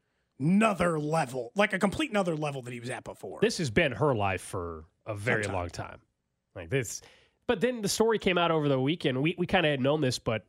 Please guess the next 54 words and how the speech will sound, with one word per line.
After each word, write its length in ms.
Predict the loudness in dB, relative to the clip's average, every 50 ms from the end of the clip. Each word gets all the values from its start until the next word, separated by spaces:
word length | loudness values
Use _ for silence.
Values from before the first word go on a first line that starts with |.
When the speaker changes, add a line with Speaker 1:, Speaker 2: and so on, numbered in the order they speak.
| _ -18
Speaker 2:
uh, 240 | -16 -14 -14 -14 -14
for 140 | -6 -2 0
whatever 220 | 2 2 2 2
reason, 200 | 2 2 4 2
it 80 | 2 0
became 280 | 0 0 0 0 2 2
national 420 | 2 2 2 0 0 0 2 4
news. 420 | 4 4 4 4 2 2 -2 -6 -10 -16 -20 _ _ _ _ _ _ -4
We, 140 | -4 -2 0
we 140 | 0 0 2
know 180 | 2 2 2 2
Travis 300 | 0 0 0 0 0 -2
got 160 | -2 -2 -2
the 60 | -2 -2
new 120 | 0 0
house 360 | 0 0 0 -2 -2 -4 -6
here 240 | -8 -6 -6 -6 -6
locally 340 | -6 -6 -6 -6 -6 -6 -6
or 40 | -4
whatever, 300 | -4 -4 -4 -4 -4 -4
and, 80 | -2 -2
like, 200 | -4 -6 -6 -6
the 100 | -8 -8
story, 340 | -6 -2 0 0 0 0 0
some 100 | -2 -2
details 300 | -2 -2 -2 -2 -4 -4
came 200 | -2 -4 -4 -2
out 100 | -2 -2
of, 100 | -2 -4
like, 140 | -6 -8 -8
why 380 | -10 -8 -4 0 2 2 2 2
they 120 | 2 0
had 220 | 0 0 0 -2 -2
to 40 |
move, 300 | -2 -2 0 0 0 -2
and 180 | -2 -4 -6 -6
we 100 | -6 -6
assumed 300 | -4 -2 -2 0 2 2
Speaker 1:
He 40 | 2 2
Speaker 2:
they 60 | 2
Speaker 1:
showed 60 | 2
Speaker 2:
were 60 | 0
Speaker 1:
him 80 | 0 -2
his 140 | -6 -10 -10
door 220 | -6 -4 -4 -4
and 100 | -4 -6
stuff. 180 | -12 -12 -6 -4
Speaker 2:
Yeah, 160 | -2 -2 -2
someone 300 | -2 -2 -2 -2 -2 -2
even 160 | -2 0 0
at 120 | -2 -2 -2
the 80 | -2
new 160 | -2 0 -2 -4
place 640 | -2 -2 0 0 0 0 -2 -4 -8 -10 -10 -12